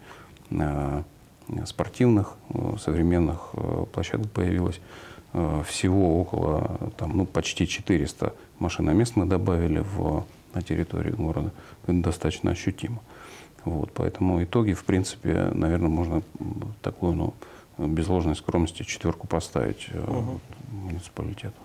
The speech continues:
Speaker 2: А какие планы на следующий год?
Speaker 1: На следующий год планы, значит,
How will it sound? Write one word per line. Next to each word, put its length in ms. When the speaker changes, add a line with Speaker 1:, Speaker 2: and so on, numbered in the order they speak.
Speaker 2:
А 140
какие 260
планы 320
на 200
следующий 360
год? 160
Speaker 1:
На 140
следующий 380
год 340
планы, 520
значит, 380